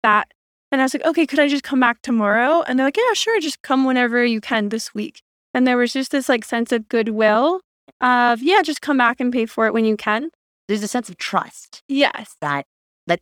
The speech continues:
Speaker 2: isn't just a given in the States.
Speaker 1: Mm-hmm. Yeah, that definitely feels super in line. And I've seen in other versions of life of booking a fitness class and going out too late one night and wanting to reschedule and,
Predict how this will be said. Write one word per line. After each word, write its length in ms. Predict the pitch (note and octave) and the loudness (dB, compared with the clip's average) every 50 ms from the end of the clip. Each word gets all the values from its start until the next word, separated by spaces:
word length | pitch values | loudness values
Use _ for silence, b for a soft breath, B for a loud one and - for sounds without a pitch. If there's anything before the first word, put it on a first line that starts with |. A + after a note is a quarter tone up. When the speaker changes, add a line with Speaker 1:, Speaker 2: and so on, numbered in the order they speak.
| - | -2
Speaker 2:
isn't 240 | - D3+ C#3 D3 D3 | -4 -2 -2 -2 -2
just 160 | - C3+ - C#3+ | -4 -6 -8 -10
a 40 | |
given 420 | C3 - C3 B2 - C3+ C#3+ D#3 F3 - | -8 -6 -6 -6 -4 -4 -4 -4 -6 -6
in 100 | - C3+ | -8 -8
the 60 | B2+ - | -8 -8
States. 420 | - - C3+ - - - - - _ - D4 | -12 -16 -16 -16 -18 -20 -20 -20 _ -4 -2
Speaker 1:
Mm-hmm. 560 | C#4+ B3 C4 C#4+ B3+ B3 B3 B3 B3 - C#4+ | -2 0 0 -2 -2 -2 -4 -6 -8 -4 -2
Yeah, 160 | C#4+ C#4+ C4 | 0 0 2
that 160 | A#3+ B3+ B3 | 0 -2 -2
definitely 640 | - C4+ B3+ B3 - C#4 C4 B3+ B3 B3 B3 A#3 A#3+ | 0 0 0 0 0 -2 -4 -2 -2 -2 -4 -4 -4
feels 320 | A#3+ - - - B3 A#3 A#3 - | -6 -8 -6 -2 -2 -2 -2 -4
super 340 | - - C#4+ C#4 B3 - B3 | -4 0 0 0 0 2 0
in 120 | A#3+ A#3 | 0 2
line. 220 | A3+ A3 G#3+ A3 A3 | 2 0 0 0 0
And 160 | A3 A3+ A3+ | 0 0 0
I've 220 | - C4+ C4+ C4+ | 0 0 -2 -2
seen 160 | - - F4+ F4 | -2 -2 0 2
in 80 | C4+ | 2
other 240 | G#3+ A3+ A3+ A#3+ A3+ | 2 2 2 0 0
versions 320 | G#3 A3+ A3 A3 A#3+ A#3 | 0 -2 -2 -2 -2 -2
of 100 | A#3 G#3+ | -2 -2
life 360 | G#3 G#3 A3 A3 A3 G#3 - A3+ | -2 -2 -2 -2 -4 -4 -2 -2
of 220 | A3 G#3+ G3 - - A3 | -2 -2 -2 -4 -6 -4
booking 280 | A3 A#3+ A3+ - A#3+ A#3+ | -4 -4 -2 -2 -2 -2
a 60 | A3+ | -2
fitness 360 | - E4 D4+ C#4+ C#4+ C#4 - | -2 -2 -2 -2 -2 -4 -2
class 440 | - - C4+ B3+ A#3+ A#3+ B3 - - | 0 2 2 4 2 2 0 -4 -6
and 160 | A3+ A3+ A#3 - - | -8 -8 -8 -8 -6
going 280 | - A#3+ A#3+ B3 C4+ | -6 -4 -2 -2 0
out 220 | C#4 C#4 C4 - _ _ - | 0 0 0 -2 _ _ -6
too 160 | - D4+ C#4+ | -2 -2 0
late 160 | D4+ D#4+ D4+ C#4 | 2 2 0 0
one 180 | C#4 C#4+ C#4+ | 0 0 0
night 200 | C#4+ C4+ C4 B3 | 2 0 0 0
and 120 | A#3 B3+ B3 | 0 0 0
wanting 260 | A#3+ A#3 A#3 A#3+ B3 | 2 2 0 0 -2
to 80 | - B3 | -2 -4
reschedule 680 | B3+ B3+ - - F#4 E4 D4 - D#4 C#4 C4 C4 B3 | -4 -4 -2 0 2 2 2 2 2 4 4 4 4
and, 160 | A#3+ A#3 A3+ | 2 0 -2